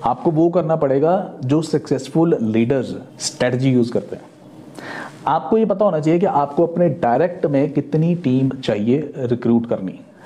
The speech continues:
कितने ऐसे लोग होंगे जो मैं अपने direct में लगाऊंगा। Example के तौर पे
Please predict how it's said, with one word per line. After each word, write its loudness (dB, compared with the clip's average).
कितने -2
ऐसे 0
लोग 2
होंगे 2
जो 2
मैं 2
अपने 0
direct 0
में 2
लगाऊंगा। -2
Example 2
के 2
तौर 0
पे -2